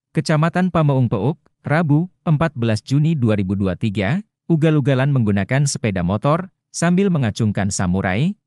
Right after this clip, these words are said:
Hal tersebut tentu sangat meresahkan masyarakat hingga akhirnya mereka diringkus tiga orang anggota T N I dan seorang anggota polisi, bahkan beberapa warga yang geram. Setelahnya diringkus T N I Polri, ada yang melayangkan bogem kepada empat orang tersebut.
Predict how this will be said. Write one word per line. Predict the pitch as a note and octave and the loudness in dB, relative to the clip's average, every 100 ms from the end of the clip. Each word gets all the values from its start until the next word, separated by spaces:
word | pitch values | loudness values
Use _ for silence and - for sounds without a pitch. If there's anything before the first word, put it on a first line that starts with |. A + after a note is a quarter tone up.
| _ | _
Hal | C3+ C#3+ | -2 -2
tersebut | - G#2 A2 D3+ | -4 -4 -2 -2
tentu | - C#3+ C3 | -2 -2 0
sangat | F3+ - B2+ C#3+ | -2 0 -2 -2
meresahkan | B2+ G2+ - G#2+ C3+ C#3+ | -2 -2 -2 -4 -2 0
masyarakat | A#2 - F#2 F2 C3+ D#3+ | 0 -2 -4 -2 -4 -4
hingga | - C#3 C#3 D3+ | -2 0 2 2
akhirnya | B2+ B2 G2+ B2 | 0 -2 0 0
mereka | C#3 A2+ G2+ C#3 | 2 0 0 -2
diringkus | C#3+ A2+ G#2 C#3+ D3+ | 0 0 0 0 -2
tiga | - D#3 D3 | -2 0 0
orang | C3 B2 B2 | 0 0 0
anggota | G#2+ G#2+ A2+ G#2+ | 0 0 -2 -2
T | A#2+ | 0
N | A2 | 2
I | C3 | 0
dan | C#3 C3 | 2 0
seorang | B2+ A2+ A2+ B2 | 0 0 0 0
anggota | A2+ G#2 F#2+ F2+ | 0 -2 -2 -4
polisi, | F#2+ F#2+ - G#2 F#3 - - | -4 -2 -2 -2 -4 -6 -4
bahkan | A2+ C3 E3+ G3 E3+ | 0 0 0 0 0
beberapa | A#2 A#2+ G2 F#2 | 0 0 0 0
warga | F#2 G#2+ B2+ | 0 0 0
yang | B2+ G2+ | 0 0
geram. | F#2+ F2 F2+ F2 - _ - | 0 -2 -4 -6 -12 _ -10
Setelahnya | - C#3+ E3+ E3 F#3+ | -6 -2 2 2 2
diringkus | E3+ D3 C3+ D3 | 2 2 2 0
T | - C3 | 0 0
N | A#2 | 0
I | |
Polri, | A#2 A2+ A2 F2+ A#2+ _ | 0 -2 -2 -8 -10 _
ada | B2 C#3 | -4 -2
yang | F3+ D3+ | 0 0
melayangkan | C3 A2+ A2+ C3+ C#3+ | 0 0 0 0 0
bogem | B2 A2+ C3+ | 0 0 0
kepada | A#2+ A2+ G2 | 0 -2 -2
empat | G2 G#2 - | -2 -4 -4
orang | G2+ F2+ | -4 -4
tersebut. | F#2 - A2 D#3+ | -4 -6 -2 -2